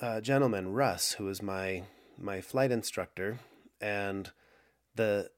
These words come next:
the more time I spent with him, the more I realized I wanted to be like him.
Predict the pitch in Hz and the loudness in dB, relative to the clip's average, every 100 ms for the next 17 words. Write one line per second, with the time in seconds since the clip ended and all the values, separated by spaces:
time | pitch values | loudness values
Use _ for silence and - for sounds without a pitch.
0 | - 123 113 120 156 156 151 147 135 120 | -8 -4 0 2 2 0 0 2 2 0
1 | - 127 127 120 101 104 101 101 104 117 | 0 2 2 -2 -2 -2 -2 -2 0 4
2 | 127 131 135 131 _ _ _ - 110 98 | 6 6 2 -2 _ _ _ -8 -6 -2
3 | 107 107 104 104 98 127 151 104 92 92 | 0 2 2 2 -2 -2 0 -2 -2 -4
4 | 95 87 78 - 110 82 | -4 -4 -6 -4 -4 -4